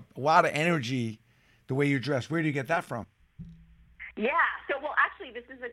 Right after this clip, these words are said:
Speaker 2: good little behind-the-scenes insight. So for me, once we started doing our show, Marie T V, and I realized, "Oh, this thing isn't going away, and we want the show to grow bigger and bigger." For me, my focus stays completely on the content, you know, whether it's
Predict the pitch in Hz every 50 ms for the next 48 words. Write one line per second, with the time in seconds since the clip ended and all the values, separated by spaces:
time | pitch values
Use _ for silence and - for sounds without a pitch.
0 | - 220 226 226 226 226 233 240 233 220 220 220 202 202 226 208 202 202 208 208
1 | - 190 180 185 196 196 _ _ _ - 254 302 311 311 - 135 113 - - _
2 | _ - - - - _ _ - 247 233 233 - - 233 233 254 320 370 220 185
3 | 196 214 202 196 233 247 - - 370 370 - 254 240 226 220 214 - _ _ _
4 | 233 233 240 240 247 240 233 226 - 185 180 175 - - 226 202 190 175 170 170
5 | 180 185 185 175 - - 202 180 160 160 160 160 175 190 196 - - - _ -
6 | 214 214 208 196 190 185 185 - - 185 190 185 175 202 202 185 180 180 190 190
7 | - - - - - 185 196 208 208 - 254 254 247 240 226 220 196 160 190 180
8 | 175 170 165 165 190 226 254 226 190 170 - 175 185 190 190 180 - - 180 -
9 | - 208 175 165 165 - 180 170 160 160 196 208 190 175 170 170 175 277 302 302
10 | 190 165 143 147 - - - - - _ - 240 233 262 269 254 226 208 - -
11 | 208 220 226 277 302 294 - 247 240 233 208 208 - - 202 185 175 180 - -
12 | 208 - - 208 202 208 208 196 180 165 165 165 170 170 196 190 - - 294 277
13 | 254 - - 127 - _ - 196 180 165 156 165 165 180 170 160 160 160